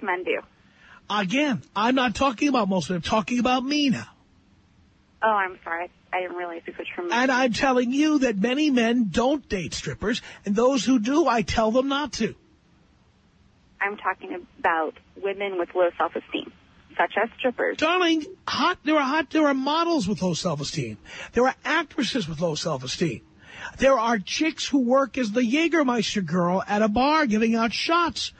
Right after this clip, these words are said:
Speaker 2: who have low self-esteem. Okay? Uh, there are plenty of hot chicks with low self-esteem.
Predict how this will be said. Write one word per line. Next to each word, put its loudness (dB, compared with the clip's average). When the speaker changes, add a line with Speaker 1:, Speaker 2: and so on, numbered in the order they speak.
Speaker 2:
who 0
have 2
low 0
self-esteem. -2
Okay? -2
Uh, 0
there 4
are 2
plenty 4
of 2
hot 2
chicks -4
with -4
low 2
self-esteem. -8